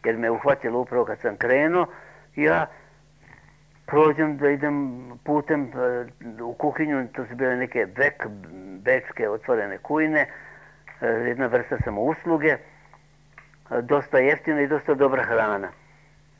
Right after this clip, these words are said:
Svrnem ja u jednu pivnicu, otvorene su pivnice, to je glavna ulica Marija Hilferstrasse. I niko vas ne pita ko ste vi, šta ste vi, imate pravo da dobijete čašu, jednu kriglu piva, jer nemate pravo na dve, ali jednu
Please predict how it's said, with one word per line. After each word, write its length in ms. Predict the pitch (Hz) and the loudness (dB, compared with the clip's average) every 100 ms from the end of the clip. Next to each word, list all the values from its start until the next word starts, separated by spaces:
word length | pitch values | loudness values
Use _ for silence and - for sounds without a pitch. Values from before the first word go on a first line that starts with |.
| _ _ _ _ _ - | _ _ _ _ _ -2
Svrnem 340 | 196 214 196 | 2 4 4
ja 100 | 175 | 4
u 60 | 165 | 4
jednu 200 | 160 165 | 2 0
pivnicu, 580 | - 147 139 135 - 135 | 2 2 4 0 0 0
otvorene 420 | 151 175 147 131 | 2 2 2 0
su 100 | 127 | -4
pivnice, 640 | 117 127 120 113 - 98 101 | -2 0 0 -2 -6 -8 -8
to 180 | - | -2
je 100 | 135 | -2
glavna 340 | 123 139 147 139 | 4 4 4 4
ulica 380 | 127 139 - 143 | 2 0 0 0
Marija 260 | 131 135 | 2 2
Hilferstrasse. 880 | 117 135 123 123 - 104 98 - 95 - - - - - - | 0 -6 -4 -8 -2 0 0 -2 -12 -12 -20 -20 -20 -14 -4
I 140 | 147 131 - _ _ | -4 -4 -16 _ _
niko 220 | 139 156 | -4 4
vas 320 | 170 165 160 | 6 6 2
ne 100 | 170 | 0
pita 220 | 156 156 143 | -2 -2 2
ko 200 | 156 139 | 2 2
ste 180 | - | 0
vi, 160 | 135 131 | -2 -2
šta 220 | - 120 | 2 0
ste 140 | - 104 | 0 -8
vi, 200 | 104 156 | -2 -2
imate 300 | 147 143 127 | 0 -2 -2
pravo 300 | 131 135 127 | 2 4 4
da 140 | 120 | 2
dobijete 460 | 127 117 110 110 107 - - - | 0 0 0 -2 -4 -8 -20 -2
čašu, 420 | 139 127 113 113 | 4 4 2 -6
jednu 200 | 104 98 | -6 -6
kriglu 480 | 98 117 120 113 107 | -12 -6 -4 -4 -8
piva, 480 | - 156 175 175 165 - - - - | -2 0 2 4 2 0 -16 -18 -2
jer 240 | 131 135 | 0 2
nemate 400 | 139 151 131 - | 2 2 2 -2
pravo 280 | 117 131 131 | 2 4 4
na 140 | 117 | 2
dve, 240 | 101 117 165 | -4 2 4
ali 200 | 127 127 | 6 4
jednu 300 | 131 156 160 | 4 2 2